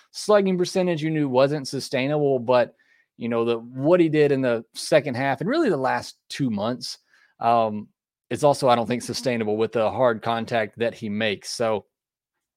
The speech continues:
I think it's closer to the first half than the second half. And one thing I looked at, I, I, you know,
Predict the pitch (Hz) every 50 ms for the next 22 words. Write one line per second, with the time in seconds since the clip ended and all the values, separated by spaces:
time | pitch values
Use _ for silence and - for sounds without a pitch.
0 | _ _ _ _ _ 120 139 170 190 175 143 - - - - 127 123 139 160 -
1 | 214 214 220 208 214 _ _ _ _ _ _ _ _ _ _ _ - 170 190 208
2 | 196 208 214 220 214 214 - 214 214 214 208 208 _ _ _ _ _ _ _ -
3 | - 160 185 180 - - 208 202 202 196 185 190 196 196 196 190 - _ _ _
4 | _ _ _ _ _ - 131 143 143 147 147 143 143 - - - 170 190 226 254
5 | 294 330 330 - 247 240 233 226 214 190 - - 156 151 156 165 170 165 170 165
6 | 151 156 151 147 135 127 120 120 123 120 117 117 120 113 107 107 117